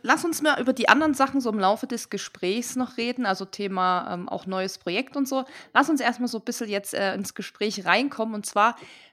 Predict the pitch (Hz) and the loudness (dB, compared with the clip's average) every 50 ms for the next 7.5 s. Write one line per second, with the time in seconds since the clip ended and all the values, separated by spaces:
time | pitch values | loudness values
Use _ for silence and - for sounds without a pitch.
0 | - 214 220 226 233 226 226 - - 214 - 262 247 - - - 254 226 220 220 | -4 0 2 4 6 6 4 4 0 -6 -2 -2 -2 -2 0 2 6 6 8 8
1 | 220 - - 190 185 196 196 - - 220 - - 214 208 196 175 - - 185 - | 6 6 2 -2 -2 -2 -2 0 0 0 0 2 2 2 4 4 4 2 2 0
2 | 202 202 - - - 196 185 196 185 - - 185 185 175 185 175 - - 240 240 | -4 -4 -4 -4 -2 -2 -2 -2 -4 -6 -8 -6 -2 -2 -4 -4 -4 -2 0 0
3 | 226 180 208 208 202 - 190 185 185 196 185 - - 185 185 196 185 - - 185 | 2 4 2 2 2 2 -4 -4 -4 -4 -4 -4 -4 -4 -4 -4 -4 -4 -4 -4
4 | 180 - 196 180 185 196 208 - - - 170 - 190 - - - - 202 202 233 | -4 -4 -6 -4 -2 -4 -4 -6 -10 -14 -10 -10 -10 -10 -8 -2 2 4 4 4
5 | 247 262 254 - - 240 240 247 254 247 233 233 240 233 - 214 202 190 - - | 4 2 0 -2 -2 -2 -2 0 0 0 0 0 0 0 -2 -6 -8 -8 -6 -6
6 | 185 - 165 180 214 233 - - - 208 196 165 170 180 196 233 247 - 202 202 | -4 -2 0 0 0 -2 -4 -6 -8 -6 -4 -2 0 0 0 0 -2 -4 -6 -8
7 | 185 185 - 214 214 - - - - | -8 -8 -6 -6 -6 -6 -8 -12 -16